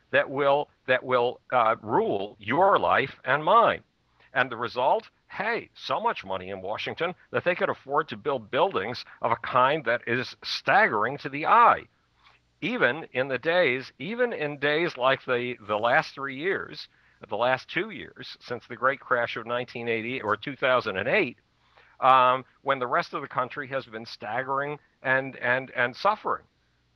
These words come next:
Washington has not been staggering and suffering. So I hate to sound like a Republican making a case for small government here, because I don't agree with these bozos. I mean, you know, these are the people of the big lie. Uh,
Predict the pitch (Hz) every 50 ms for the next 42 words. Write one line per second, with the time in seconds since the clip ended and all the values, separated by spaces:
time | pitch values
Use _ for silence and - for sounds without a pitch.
0 | _ _ _ _ _ _ _ - 107 147 170 175 - 175 139 147 160 160 165 156
1 | - 147 147 175 185 - - 139 113 - - - 98 92 85 82 85 80 - -
2 | - - - - - 90 76 - - - - - _ - - - _ - - 143
3 | 123 139 160 214 226 214 214 180 - 120 - - 160 147 143 131 120 113 113 113
4 | 104 104 - - 156 165 180 180 147 - 95 95 98 107 120 120 - 113 98 92
5 | - - 143 135 131 - - - 92 90 - - - 127 123 127 135 139 139 120
6 | 98 95 120 139 165 170 113 85 73 - - - 87 82 71 65 69 - - -
7 | - _ - - 113 135 127 117 120 131 131 131 135 143 131 110 98 - 98 123
8 | 175 214 214 131 - - - - 87 82 - 82 - - _ _ - 95 98 101
9 | 98 90 - 92 80 73 80 104 127 151 151 - - _ - - - - - 139
10 | 156 175 165 135 - 165 208 202 123 110 170 - 202 240 233 - 214 180 139 -
11 | - - 117 - - 165 170 160 127 123 101 - 104 104 113 117 139 151 190 208
12 | 233 254 254 220 143 - - _ _ _ - - 151